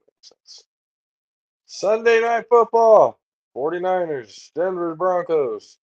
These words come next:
In Denver. Broncos country. Y'all tried. Uh,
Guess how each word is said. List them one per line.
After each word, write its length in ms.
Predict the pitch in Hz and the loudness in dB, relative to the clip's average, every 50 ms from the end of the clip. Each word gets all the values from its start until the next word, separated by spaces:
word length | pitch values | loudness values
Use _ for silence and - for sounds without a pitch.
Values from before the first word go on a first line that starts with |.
| _ _ _ _ _ _ _ _ _ _ _ _ _ _ _ _ _ _ _ | _ _ _ _ _ _ _ _ _ _ _ _ _ _ _ _ _ _ _
In 240 | 160 185 190 185 180 | -8 -6 -6 -4 -2
Denver. 520 | 185 185 180 180 170 160 151 123 - - _ _ _ _ _ _ _ _ _ _ _ | 0 0 0 0 -2 -4 -4 -4 -6 -10 _ _ _ _ _ _ _ _ _ _ _
Broncos 380 | 180 180 185 170 180 170 160 - | -8 -8 -8 -6 -6 -8 -10 -8
country. 540 | - 196 185 175 - - 151 127 110 101 _ _ _ _ _ _ _ _ _ _ _ _ _ _ _ _ _ _ _ _ | -8 -6 -6 -6 -6 -8 -8 -8 -8 -12 _ _ _ _ _ _ _ _ _ _ _ _ _ _ _ _ _ _ _ _
Y'all 220 | - 98 107 117 120 | -6 -2 -2 -2 -2
tried. 480 | - 135 127 120 107 95 95 - - - _ _ _ _ _ _ _ _ _ _ _ _ _ _ _ _ _ _ | -2 2 2 4 4 2 0 -6 -14 -20 _ _ _ _ _ _ _ _ _ _ _ _ _ _ _ _ _ _
Uh, 40 | 127 | 0